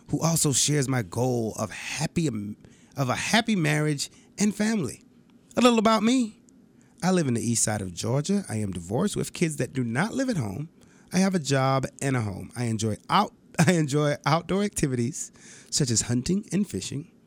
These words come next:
I love a woman with a sense of humor, and I adore good conversation.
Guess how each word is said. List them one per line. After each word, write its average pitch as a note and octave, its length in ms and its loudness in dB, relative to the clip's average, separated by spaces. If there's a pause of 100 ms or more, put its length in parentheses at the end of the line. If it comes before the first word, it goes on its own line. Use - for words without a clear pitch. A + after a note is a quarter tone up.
(380)
I C3 60 0
love G#2+ 420 0
a A#2 80 0
woman G2+ 320 -2
with F#2 140 -6
a - 40 -10
sense - 340 -4
of - 60 -16
humor, G2 420 -4
and A2+ 100 -4
I A2 60 -4
adore G#2 960 -4 (360)
good - 180 -4
conversation. - 640 -6